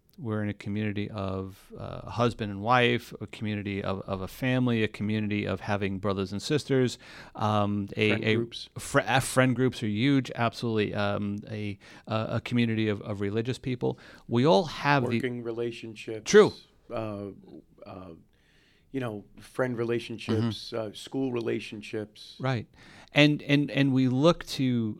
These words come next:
Speaker 1: to better ourselves and better the community through these relationships, but there's always going to be these, these internal or sometimes external battles or times that we're, we're impatient with one another.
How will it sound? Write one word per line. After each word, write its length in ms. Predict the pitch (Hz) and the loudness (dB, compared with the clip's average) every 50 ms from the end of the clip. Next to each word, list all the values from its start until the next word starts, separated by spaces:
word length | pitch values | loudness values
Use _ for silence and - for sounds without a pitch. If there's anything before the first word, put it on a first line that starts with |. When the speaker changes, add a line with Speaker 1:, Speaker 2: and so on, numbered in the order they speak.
| - - - | -12 -12 -6
Speaker 1:
to 140 | - 123 | -4 -4
better 340 | 110 101 123 139 147 156 143 | 0 2 4 4 6 6 6
ourselves 640 | 127 117 113 104 - - 117 101 101 101 104 104 104 | 8 6 6 4 2 -2 -2 0 0 0 0 0 -2
and 320 | - 117 113 110 104 104 | -4 -4 -4 -2 -4 -2
better 340 | 101 120 120 120 120 120 117 | 0 2 2 2 4 2 2
the 140 | 110 101 110 | 2 0 -2
community 460 | - - - 117 120 110 107 104 104 | -4 -2 -2 0 0 0 0 0 -2
through 220 | 98 - 190 208 202 | -2 -2 -2 0 0
these 180 | 151 107 98 | 0 -2 -2
relationships, 680 | 110 104 101 104 110 - - 107 98 110 110 - - - - - - - - - _ | -2 -2 0 0 -2 -2 -4 -6 -4 -2 -4 -4 -6 -10 -18 -20 -20 -20 -20 -6 _
but 140 | - 135 - | 0 0 2
there's 200 | 143 131 120 - | 2 2 2 0
always 480 | - - 135 156 165 170 156 143 123 113 | -2 0 2 4 4 6 4 4 2 0
going 320 | - 127 120 120 117 110 | 0 0 0 0 0 -2
to 160 | - - 117 | -2 -4 -6
be 280 | 107 101 107 117 123 123 | -6 -2 -2 0 0 0
these, 520 | 110 107 101 101 98 98 98 - - - - - | 0 0 0 0 -2 -2 -4 -8 -12 -14 -12 -8
these 340 | 123 113 107 104 104 95 - | -6 -4 -4 -4 -4 -6 -10
internal 600 | - - 123 123 127 123 - - 127 120 113 110 | -8 -4 -2 -2 -2 -2 -4 -4 -4 -2 -2 0
or 320 | 107 104 104 107 107 113 117 | 0 0 0 0 2 0 0
sometimes 400 | - - 156 131 123 120 113 - | 0 -2 -2 -2 -2 -4 -4 -4
external 440 | - 113 - - - - 120 110 104 | -6 -6 -6 -6 -6 -4 -4 -2 -2
battles 540 | 95 101 104 131 143 - 78 73 - - - - - | -2 -2 -2 -2 -2 -6 -10 -12 -14 -16 -16 -10 -4
or 460 | 123 123 120 120 117 113 113 107 - - - - - - - _ _ _ - | -2 0 2 4 4 4 2 2 0 -6 -16 -20 -20 -20 -20 _ _ _ -18
times 520 | - - - 123 127 127 127 123 123 113 | -12 -6 -2 0 2 2 2 2 0 -2
that 160 | 120 113 110 | -2 -4 -4
we're, 460 | 107 110 107 110 110 107 110 107 107 110 - - 123 120 | -2 -2 0 0 2 2 0 0 -2 -4 -6 -12 -12 -6
we're 200 | - 123 123 123 | -2 0 2 2
impatient 680 | 120 117 107 - - - - 127 120 - - 110 98 - | 2 0 -2 -6 -10 -8 -6 -6 -4 -4 -6 -8 -8 -8
with 200 | - 101 - - | -10 -12 -12 -12
one 140 | - 87 87 | -12 -12 -12
another. 400 | - - - - - - - | -12 -12 -14 -14 -16 -18 -20